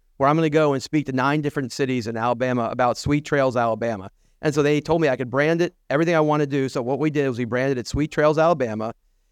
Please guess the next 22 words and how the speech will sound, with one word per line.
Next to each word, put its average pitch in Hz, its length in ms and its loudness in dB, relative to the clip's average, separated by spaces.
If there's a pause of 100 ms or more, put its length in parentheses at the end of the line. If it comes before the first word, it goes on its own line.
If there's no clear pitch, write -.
(100)
And 147 140 0
Sweet 170 200 0
Trails, 165 260 2
Alabama 165 460 4
was 131 120 -2
given 135 220 -4
three 165 300 0
years 151 420 2
to 143 120 0
accomplish 135 580 -2
this 127 160 -4
task. 127 480 -4
And 127 80 -2
I 120 40 -2
told 151 160 2
them 143 80 0
we'll 135 80 0
do 135 120 0
it 131 40 2
in 117 120 -8
one 139 260 2
year, 147 400 2